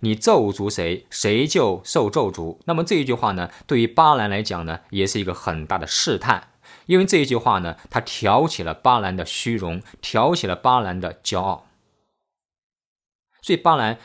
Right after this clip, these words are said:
虽然知道上帝赐福给以色列，可是他仍然希望或许上帝允许他去呢。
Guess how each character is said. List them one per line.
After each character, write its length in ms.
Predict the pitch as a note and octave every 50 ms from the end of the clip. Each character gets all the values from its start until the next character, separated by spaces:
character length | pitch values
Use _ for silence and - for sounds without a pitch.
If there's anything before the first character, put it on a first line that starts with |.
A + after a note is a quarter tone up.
| -
虽 180 | - - - F3
然 200 | C#3+ B2+ A#2+ C3
知 240 | - - E3 E3 D3+
道 320 | C#3 G#2+ F2+ - - _ -
上 140 | - D3
帝 100 | C3+ B2+
赐 240 | B2 - - F#3+ C3
福 100 | G#2+ A2
给 120 | G#2 F#2+ F#2
以 100 | E2+ D#2+
色 140 | - F#2+
列， 180 | F2 F2+ E2 E2
可 140 | - - G#2
是 60 | G#2+
他 140 | A2+ A2+ A2
仍 200 | G#2 G#2 B2+ D3+
然 160 | B2+ A#2 B2+
希 260 | - - - F3 F3+
望 320 | F3+ F3+ C#3+ G2+ A2 A#2+ - - - - _
或 400 | - - - - A#3+ G#3 C3+ A2
许 560 | - - - F2+ E2 D#2 D#2+ F#2+ A#2 - - _ -
上 320 | - - G#3 E3+ C3 C3
帝 100 | B2+ G#2+ G2+
允 420 | F#2+ F#2+ G2+ G2+ G#2 B2+ F3+ G3+
许 140 | F#3+ - G#2
他 160 | - - F#2
去 260 | - - - F#3 C#3+
呢。 180 | G#2+ G2 G#2+